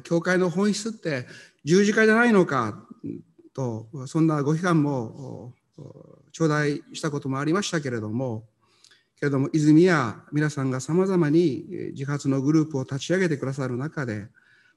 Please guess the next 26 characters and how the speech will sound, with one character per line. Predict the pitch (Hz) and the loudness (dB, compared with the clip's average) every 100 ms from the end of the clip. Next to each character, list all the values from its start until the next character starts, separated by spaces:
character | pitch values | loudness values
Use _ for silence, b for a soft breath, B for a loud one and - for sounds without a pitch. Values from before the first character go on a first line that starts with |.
| _ | _
そ | - | -8
う | 139 | -8
し | - | -2
た | 160 131 110 - | -2 -2 -4 -12
価 | - | -10
値 | 139 - | -10 -4
観 | 127 123 | -2 -2
を | |
受 | 131 | -4
け | 139 | -4
取 | 160 | -4
っ | |
て | 151 | -4
く | 143 | -6
だ | 147 | -6
さ | 156 170 | -8 -12
っ | |
て、 | _ 127 104 117 _ _ _ _ | _ -10 -10 -16 _ _ _ _
相 | - 139 | -4 -2
互 | 127 170 | 0 2
に | 180 123 117 | 4 2 -4
励 | 131 135 | -4 -2
ま | 127 | -2
し | 127 139 | -4 -4
合 | 139 | -2
い、 | 139 | -4